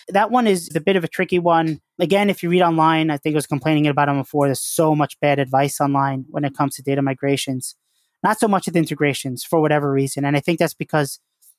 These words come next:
integrations tend to be developed by more developer types than admin types. So, but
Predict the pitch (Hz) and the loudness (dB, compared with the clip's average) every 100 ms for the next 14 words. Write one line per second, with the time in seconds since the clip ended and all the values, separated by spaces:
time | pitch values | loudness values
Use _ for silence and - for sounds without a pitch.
0 | _ 175 165 156 165 143 156 - - 156 | _ -2 0 2 2 2 -2 -2 0 0
1 | - 147 147 143 139 _ - 143 156 147 | -2 -2 0 0 -4 _ -4 0 2 2
2 | - 151 143 135 - _ _ _ 175 190 | 0 0 0 -2 -6 _ _ _ 2 4
3 | 185 156 165 165 160 156 - 151 139 - | 4 2 2 2 0 -2 0 0 0 -6
4 | - - - - 151 143 143 143 143 - | -10 -10 -10 -2 0 0 -2 -2 -4 -2
5 | 151 147 151 139 - 139 - - _ _ | -2 0 -4 -6 -8 -12 -12 -20 _ _
6 | - 196 196 180 208 | -4 0 2 0 -2